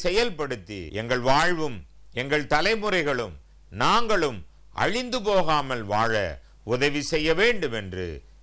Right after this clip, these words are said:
இயேசு கிறிஸ்துவின் நாமத்தினாலே ஜெபிக்கிறோம், ஜீவனுள்ள நல்ல பிதாவே, ஆமென்.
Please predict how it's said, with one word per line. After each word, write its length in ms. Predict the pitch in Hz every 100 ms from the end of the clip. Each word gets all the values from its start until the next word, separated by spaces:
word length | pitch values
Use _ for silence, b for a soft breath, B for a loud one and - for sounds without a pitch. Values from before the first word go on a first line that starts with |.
| -
இயேசு 320 | 123 170 165 151
கிறிஸ்துவின் 480 | 151 151 - 156 151
நாமத்தினாலே 640 | 139 147 143 123 139 135 131 110
ஜெபிக்கிறோம், 540 | 127 123 131 127 117 107
ஜீவனுள்ள 420 | 123 117 113 110
நல்ல 220 | 110 143 196 185
பிதாவே, 560 | 113 104 92 85 87 85 76 71 - 110
ஆமென். 280 | 107 80